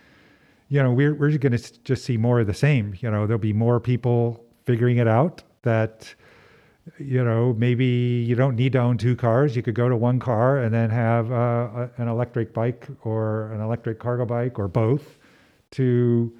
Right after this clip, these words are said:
utilize, you know, as the right tool for the job for getting around, you know, and, uh, uh,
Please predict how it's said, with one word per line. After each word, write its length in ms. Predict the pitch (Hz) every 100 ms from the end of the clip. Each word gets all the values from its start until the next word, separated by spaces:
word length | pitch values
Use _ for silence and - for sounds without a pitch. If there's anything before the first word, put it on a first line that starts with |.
| - _ _ _
utilize, 720 | 123 214 170 104 101 107 - -
you 100 | 127
know, 140 | 120
as 360 | 120 120 123 104
the 120 | 117
right 280 | 107 117 110
tool 220 | 123 120
for 120 | 120
the 60 | 104
job 360 | 113 120 101
for 120 | 90 104
getting 280 | 113 107
around, 500 | 101 104 113 110 95 -
you 120 | 107
know, 240 | 101 101
and, 300 | 113 98 101 101
uh, 340 | 101 98 95 95 92 _ _ _ _ _ _ _ _
uh, 180 | 107 98